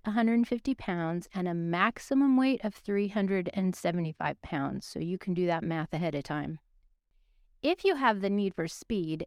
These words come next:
jet skis are plentiful and rentable in Coeur d'Alene. They run a hundred and twenty to a hundred forty dollars an hour. You must be eighteen years old to rent the jet ski, but you don't have to be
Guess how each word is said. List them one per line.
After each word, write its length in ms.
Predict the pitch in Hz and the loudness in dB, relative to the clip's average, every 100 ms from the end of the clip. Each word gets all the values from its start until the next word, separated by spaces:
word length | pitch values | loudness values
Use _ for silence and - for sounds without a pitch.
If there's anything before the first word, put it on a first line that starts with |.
| - | -10
jet 320 | 175 220 233 | -2 0 0
skis 360 | - 262 247 214 | -2 -2 0 0
are 180 | 175 156 | -2 -4
plentiful 680 | - 247 294 294 294 285 - | 0 0 2 0 2 0 0
and 360 | 196 233 269 240 | 0 2 4 4
rentable 600 | 190 190 190 190 185 185 | 2 0 -2 0 -2 0
in 200 | 190 190 | -2 -2
Coeur 220 | 180 170 | -2 -2
d'Alene. 420 | 165 156 147 160 - _ _ _ | -2 -4 -6 -10 -14 _ _ _
They 80 | 214 | 0
run 220 | 208 196 | 2 2
a 100 | 180 | 2
hundred 320 | 208 233 285 | 2 2 4
and 120 | 262 190 | 2 0
twenty 360 | 220 214 220 | 0 2 2
to 120 | 208 | 0
a 60 | 180 | 0
hundred 300 | 190 190 196 | 0 0 -2
forty 300 | - 180 180 | -2 0 0
dollars 360 | 175 170 170 165 | 0 0 -2 -4
an 140 | 156 | -2
hour. 440 | 175 208 247 277 - _ _ _ _ | 0 2 2 0 -2 _ _ _ _
You 140 | 208 | 0
must 380 | 202 196 233 - | 2 2 2 0
be 200 | 262 247 | -2 0
eighteen 380 | 220 226 - 214 | 0 -2 0 2
years 300 | 196 190 180 | 2 0 0
old 260 | 185 185 180 | 0 0 -2
to 140 | 180 | -4
rent 320 | 165 175 233 | -2 0 2
the 80 | 294 | 2
jet 320 | 240 269 247 | 2 0 -2
ski, 360 | - - 247 247 | -4 0 2 2
but 200 | 214 - | 0 -2
you 140 | 180 | -4
don't 360 | 175 180 180 214 | -4 -2 -2 -4
have 240 | - 220 - | -4 -4 -2
to 100 | 220 | -2
be 180 | 214 | -2